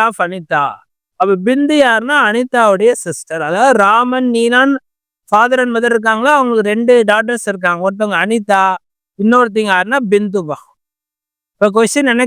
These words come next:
கேக்குறாங்க? பிந்து related to மகிபால். அப்ப பிந்து என்பவர் மகிபாலுக்கு என்ன உறவு? மகிபால் தாத்தா.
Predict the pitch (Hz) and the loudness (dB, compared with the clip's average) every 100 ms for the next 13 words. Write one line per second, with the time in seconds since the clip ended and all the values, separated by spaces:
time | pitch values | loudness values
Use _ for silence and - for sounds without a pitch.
0 | 240 233 220 208 208 208 202 _ _ 185 | 0 2 0 0 -2 -4 -6 _ _ -4
1 | 190 262 277 277 302 320 320 254 233 254 | 0 2 2 2 2 2 2 0 0 2
2 | 240 247 214 277 302 220 190 185 - 160 | 2 -2 -4 -4 -2 -2 -2 -4 0 0
3 | 143 120 151 165 208 262 277 285 247 240 | -2 -6 -16 -2 -2 0 -2 -2 -2 2
4 | 262 226 214 247 254 247 247 240 240 208 | 2 0 -4 -6 -4 0 0 0 0 0
5 | 240 226 220 220 220 196 202 240 233 226 | 0 0 0 0 -2 -4 -8 -6 -2 -2
6 | 214 190 196 - 185 | 0 -2 -2 0 0